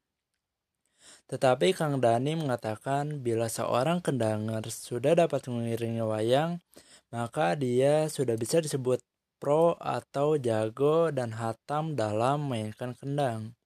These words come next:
Di akhir acara ini, Kang Dani berpesan agar kita, terutama anak-anak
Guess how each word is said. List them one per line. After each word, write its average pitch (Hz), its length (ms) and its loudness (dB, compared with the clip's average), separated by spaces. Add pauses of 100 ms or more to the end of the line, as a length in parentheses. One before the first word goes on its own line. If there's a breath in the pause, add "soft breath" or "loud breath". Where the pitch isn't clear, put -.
(600 soft breath)
Di 143 160 -2
akhir 147 320 2
acara 147 480 2
ini, 165 560 0
Kang 139 240 -4
Dani 120 340 2
berpesan 139 840 -4 (480)
agar 127 320 2
kita, 170 560 0
terutama 143 880 -4
anak-anak 123 400 -4